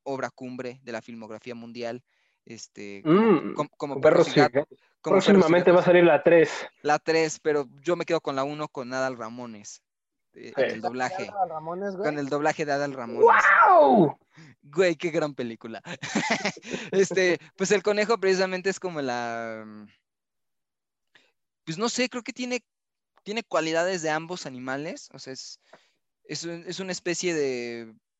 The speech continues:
Speaker 2: Es muy estúpido, pero inter-, pero también es desinteresado y a la vez le importas, pero no sabe ni qué pedo con su existencia porque aparentemente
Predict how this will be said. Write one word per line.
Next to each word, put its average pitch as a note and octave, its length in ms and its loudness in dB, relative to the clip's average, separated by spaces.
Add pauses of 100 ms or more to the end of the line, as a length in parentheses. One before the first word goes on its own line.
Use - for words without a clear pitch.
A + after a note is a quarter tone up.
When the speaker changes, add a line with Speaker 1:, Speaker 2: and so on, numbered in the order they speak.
(400)
Speaker 2:
Es F#3+ 100 -2
muy A#3+ 160 8
estúpido, A3 560 6
pero F#3 160 6
inter-, C#3+ 320 6
pero C#3+ 220 6
también D#3 320 6
es E3 100 6
desinteresado D#3+ 760 6
y D#3 80 8
a B2+ 120 6
la C3 100 8
vez C#3+ 240 4 (200)
le C#3+ 120 0
importas, D3 680 4
pero C3 180 2
no D3+ 100 4
sabe D#3+ 240 6
ni C3+ 120 4
qué D#3 100 4
pedo D#3 200 6
con D3+ 140 4
su C#3+ 60 0
existencia D3+ 520 4
porque B2+ 340 -2
aparentemente D3 720 4